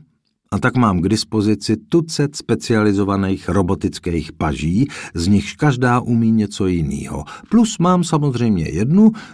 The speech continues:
co vypadá jako normální lidský maso. Se správnou rukou,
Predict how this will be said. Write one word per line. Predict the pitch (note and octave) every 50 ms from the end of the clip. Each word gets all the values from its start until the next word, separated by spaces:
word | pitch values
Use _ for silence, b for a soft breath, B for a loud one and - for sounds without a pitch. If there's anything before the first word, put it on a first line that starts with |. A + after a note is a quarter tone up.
| B B
co | - - D3+
vypadá | C#3+ D3 C#3+ C#3+ B2+ B2 B2 A#2
jako | A#2 A#2 A2+ A2+ - G#2+ G2+
normální | F2 C#2 D#2 F2 F#2+ F#2+ G2 F#2 F2+ F#2 F#2 F2+ F2+ E2+
lidský | D#2 D#2 D#2 D#2 - - - D#2+ D#2
maso. | D2+ D2+ D2 - - D2+ D2 - - _ _ _ _ _ _ _ _ B B B B B B
Se | - - A#2 G#2
správnou | - - A2+ G#2 G2 F#2 F#2 F#2+ F#2+ F2+ E2+
rukou, | F2 E2 D#2+ - G2+ G2 G2+ A#2 C#3+ D3